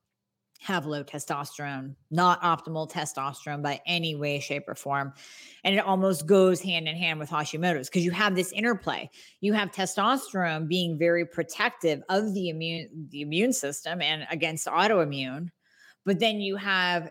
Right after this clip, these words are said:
the thyroid gland not being optimized,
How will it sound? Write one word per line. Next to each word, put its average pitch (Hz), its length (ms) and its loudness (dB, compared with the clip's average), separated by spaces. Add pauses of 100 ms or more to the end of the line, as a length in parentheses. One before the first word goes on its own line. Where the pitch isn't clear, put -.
the 160 140 -4
thyroid 233 560 4
gland 165 240 0
not 160 260 0
being 160 240 -2
optimized, 160 680 -2